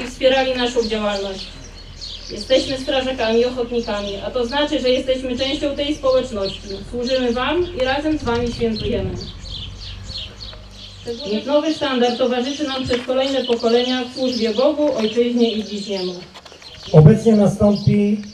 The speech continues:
Speaker 2: ceremonia pożegnania sztandaru O S P Wieprzów. Na podstawie artykułu paragrafu czterdzieści jeden punkt czwarty Statutu Związku Ochotniczych Straży Pożarnych Rzeczypospolitej Polskiej Prezydium Zarządu Oddziału Wojewódzkiego w Lublinie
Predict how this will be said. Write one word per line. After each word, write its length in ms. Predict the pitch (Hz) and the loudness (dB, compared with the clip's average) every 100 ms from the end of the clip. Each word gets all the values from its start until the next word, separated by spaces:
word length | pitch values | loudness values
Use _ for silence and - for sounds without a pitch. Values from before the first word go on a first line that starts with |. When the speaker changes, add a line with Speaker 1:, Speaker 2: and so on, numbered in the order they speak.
| - - | -20 2
Speaker 2:
ceremonia 520 | 180 180 180 190 196 | 8 8 8 6 8
pożegnania 600 | - 147 151 160 180 180 | 10 8 8 6 4 4
sztandaru 760 | - - 156 151 170 165 170 180 | 4 6 6 8 8 8 6 6
O 100 | 160 | 8
S 200 | 160 156 | 8 8
P 160 | - 156 | 6 8
Wieprzów. 380 | 151 143 - 113 - - - - 160 | 10 8 2 -8 -10 -18 -18 -4 2
Na 120 | 170 | 4
podstawie 600 | 208 - 220 208 214 214 | 4 4 4 8 8 8
artykułu 720 | 175 202 170 208 208 202 220 - | 6 2 2 4 4 4 0 2
paragrafu 520 | 190 180 208 202 190 | 4 6 6 6 2
czterdzieści 640 | - 196 170 190 147 - | 2 2 4 2 2 2
jeden 280 | 202 185 175 | 4 6 6
punkt 280 | 165 185 151 | 6 2 2
czwarty 440 | - 190 185 156 151 | 2 4 4 4 4
Statutu 500 | - - 190 - 180 | 4 4 2 2 2
Związku 480 | 156 180 175 - 156 | 6 6 6 4 2
Ochotniczych 520 | 170 156 165 185 143 | 2 0 0 0 -2
Straży 420 | - 180 170 156 | 4 6 6 6
Pożarnych 560 | 160 151 175 156 147 127 | 6 8 8 8 8 6
Rzeczypospolitej 920 | 151 151 147 151 - 170 160 156 143 | 2 2 4 2 4 4 6 6 6
Polskiej 600 | 185 185 - 190 190 185 - - - - | 6 6 4 -2 -2 -2 -8 -10 -8 4
Prezydium 540 | 180 175 220 208 214 | 8 10 8 8 6
Zarządu 500 | 170 196 180 208 190 | 6 6 6 4 6
Oddziału 480 | 202 170 180 202 190 | 6 6 6 6 6
Wojewódzkiego 920 | 180 190 175 165 - - 202 170 180 | 4 6 6 4 0 0 4 6 8
w 80 | 151 | 8
Lublinie 640 | 160 151 170 202 196 196 | 8 8 6 4 4 2